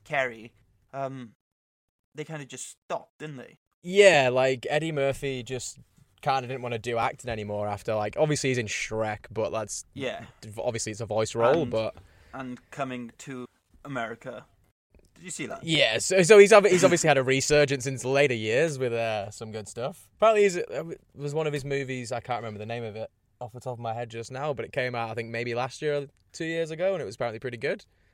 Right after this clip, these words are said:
Speaker 2: The Netflix movie. Oh,
Speaker 1: I
Speaker 2: fuck.
Speaker 1: d-,
Speaker 2: All right,
Speaker 1: <laughs> I
Speaker 2: I don't know why I
Speaker 1: have
Speaker 2: brought
Speaker 1: no
Speaker 2: that up. I
Speaker 1: idea.
Speaker 2: don't know the name of it, but <laughs> apparently it's pretty good. And it's a, it's back to, it's back to cast,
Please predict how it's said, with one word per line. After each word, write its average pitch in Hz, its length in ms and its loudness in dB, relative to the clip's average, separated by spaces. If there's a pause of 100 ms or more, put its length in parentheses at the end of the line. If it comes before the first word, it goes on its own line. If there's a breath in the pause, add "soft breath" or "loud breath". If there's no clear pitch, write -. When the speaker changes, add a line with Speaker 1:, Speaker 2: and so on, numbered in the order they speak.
(320)
Speaker 2:
The 131 80 -4
Netflix 139 420 -4
movie. 185 380 -6 (1120)
Oh, 110 80 -14
Speaker 1:
I 107 200 -10
Speaker 2:
fuck. 101 140 -6
Speaker 1:
d-, - 80 -18
Speaker 2:
All 117 120 -4
right, 104 100 -2
Speaker 1:
<laughs> 120 120 -4
I - 20 -6
Speaker 2:
I 120 40 -6
don't 127 160 0
know 113 60 -2
why 117 100 2
I - 20 0
Speaker 1:
have 117 80 -2
Speaker 2:
brought 120 220 0
Speaker 1:
no 143 40 2
Speaker 2:
that 120 100 0
up. 120 80 0
I 131 40 -6
Speaker 1:
idea. 131 80 -6
Speaker 2:
don't 135 140 0
know 123 100 -4
the 120 80 -4
name 131 200 -4
of 120 120 -10
it, 117 200 -6
but 143 180 2
<laughs> - 60 0
apparently 214 320 10
it's - 160 -2
pretty 143 240 4
good. 117 220 0
And 110 80 -12
it's - 120 -8
a, 127 100 -10
it's 123 220 -4
back 127 260 2
to, 127 100 -6
it's - 220 -10
back 139 220 0
to 135 100 -8
cast, 120 400 -4